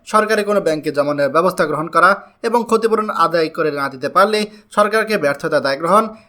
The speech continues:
এবং প্রত্যেকে সরকারি খরচে মালয়েশিয়া ছাড়া অন্য দেশে বিনা খরচে কর্মসংস্থানের ব্যবস্থা করা। আন্দোলনের নেতৃত্ব দেওয়া মঈনুদ্দিন বাবু বলেন,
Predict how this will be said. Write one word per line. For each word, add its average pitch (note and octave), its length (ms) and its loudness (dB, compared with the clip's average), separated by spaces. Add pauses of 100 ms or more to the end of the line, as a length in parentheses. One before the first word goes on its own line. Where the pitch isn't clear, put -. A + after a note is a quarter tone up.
এবং A#3 260 2
প্রত্যেকে G#3+ 580 -4
সরকারি D3 380 2
খরচে G3 500 0 (280)
মালয়েশিয়া G#3+ 340 2
ছাড়া G#3+ 180 2
অন্য E3+ 380 -4
দেশে G3 340 -2 (240)
বিনা G#3+ 200 2
খরচে F3+ 400 0
কর্মসংস্থানের E3 640 0
ব্যবস্থা D3+ 380 -2
করা। B2+ 420 -4 (200)
আন্দোলনের C#3 400 -6
নেতৃত্ব C#3 280 -12
দেওয়া C#3+ 360 0 (240)
মঈনুদ্দিন G#3 460 0
বাবু E3 220 6
বলেন, D#3 300 2